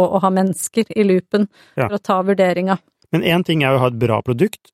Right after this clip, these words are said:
Speaker 2: en annen
Speaker 1: Ja.
Speaker 2: ting er jo å selge det.
Speaker 1: Ja.
Speaker 2: Så hva er utfordringen deres med å selge dette her, og har dere noen kunder?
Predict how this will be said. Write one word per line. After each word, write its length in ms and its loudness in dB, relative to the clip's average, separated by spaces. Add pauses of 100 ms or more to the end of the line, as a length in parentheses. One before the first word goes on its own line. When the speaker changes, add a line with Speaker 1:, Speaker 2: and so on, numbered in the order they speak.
Speaker 2:
en 80 0
annen 60 2
Speaker 1:
Ja. 80 0
Speaker 2:
ting 160 2
er 60 2
jo 100 0
å 20 -10
selge 260 -2
det. 100 -8 (280)
Speaker 1:
Ja. 100 2 (480)
Speaker 2:
Så 220 2
hva 380 2
er 100 0
utfordringen 520 -2
deres 200 -2
med 120 0
å 20 -8
selge 320 -2
dette 100 -4
her, 160 -2
og 80 2
har 140 0
dere 120 -2
noen 80 0
kunder? 240 0